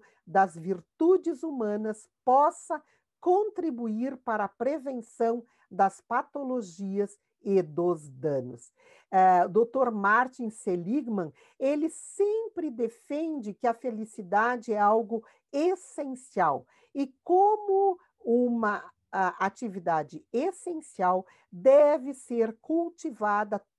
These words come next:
todos os dias, por meio das forças e das virtudes, das ideias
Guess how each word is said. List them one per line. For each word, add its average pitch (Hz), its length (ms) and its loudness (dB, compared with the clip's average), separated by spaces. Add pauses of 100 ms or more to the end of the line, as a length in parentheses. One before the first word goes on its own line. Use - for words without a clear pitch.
todos 311 580 0
os 254 200 -10
dias, 190 520 -4 (340)
por 277 180 -2
meio 240 400 0
das 196 340 -4
forças 208 580 -6 (260)
e 208 80 -4
das 185 300 0
virtudes, 180 880 -6 (220)
das 180 320 2
ideias 196 840 0